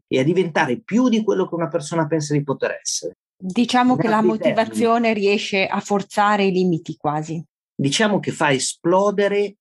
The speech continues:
Speaker 1: le potenzialità.
Speaker 2: Certo. Senti, tu prima mi hai parlato di errore come terzo elemento. Sì,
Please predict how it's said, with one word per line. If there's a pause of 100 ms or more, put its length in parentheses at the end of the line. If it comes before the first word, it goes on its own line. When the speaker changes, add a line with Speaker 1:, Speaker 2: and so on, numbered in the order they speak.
Speaker 1:
le
potenzialità. (160)
Speaker 2:
Certo. (440)
Senti,
tu
prima
mi
hai
parlato
di
errore
come
terzo
elemento. (220)
Sì,